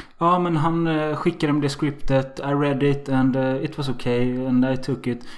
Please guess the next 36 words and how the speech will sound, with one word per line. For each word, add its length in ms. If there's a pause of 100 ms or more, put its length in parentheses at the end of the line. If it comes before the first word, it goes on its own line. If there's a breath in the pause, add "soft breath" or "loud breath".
(100)
and 140
it 80
turns 280
out 220
great." 360 (340 loud breath)
Ja, 220
jag 100
menar, 320
då, 280
då 120
snackar 280
vi 100
långfilmsmanus 1080
gjort 300
av 220
typ 140
Scorsese 760
där 160
det 120
liksom 260
är 260
tvåhundra 560
sidor. 540 (1080 soft breath)
Jag 180
fattar 320
inte, 180
är 240
det 140
de 140
själva 400
som 140
läser 260
det? 180
Läser 360
agenten 540
det? 280